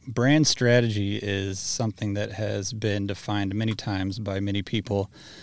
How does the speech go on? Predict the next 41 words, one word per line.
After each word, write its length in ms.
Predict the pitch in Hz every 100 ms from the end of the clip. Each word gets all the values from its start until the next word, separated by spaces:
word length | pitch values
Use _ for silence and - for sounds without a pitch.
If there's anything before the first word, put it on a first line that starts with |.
| - - - - -
Um, 300 | 127 104 104
there's 160 | 113 117
two 160 | - 175
types 260 | 143 139
of 80 | 123
brand 240 | 117 117 110
strategists. 640 | 117 101 98 101 - -
There's 260 | 113 107 104
the 40 |
ones 260 | 110 120 117
who 100 | 120
think 300 | - 120 -
that 180 | 113 98
they're 160 | 104
so 200 | 101 113
important 440 | 110 101 107 104 101
that 140 | 98
they 120 | 107 98
need 180 | 98
to 60 | 101
come 220 | - 113
up 140 | 113 113
with 120 | 101
their 200 | 101 107
own 160 | 117
definition 500 | 117 107 123 117 -
of 140 | 127 113
brand, 340 | 123 127 123 -
and 100 | 110
then 120 | 110
there's 180 | 104 104
the 100 | 110
other 160 | 110
ninety-nine 500 | 104 107 107 101 107 101
point 260 | 110 104
nine 260 | 104 101 104
nine 160 | 101
nine 200 | 104 104 98
percent 280 | 95 147
of 80 | 131
us 220 | 117 -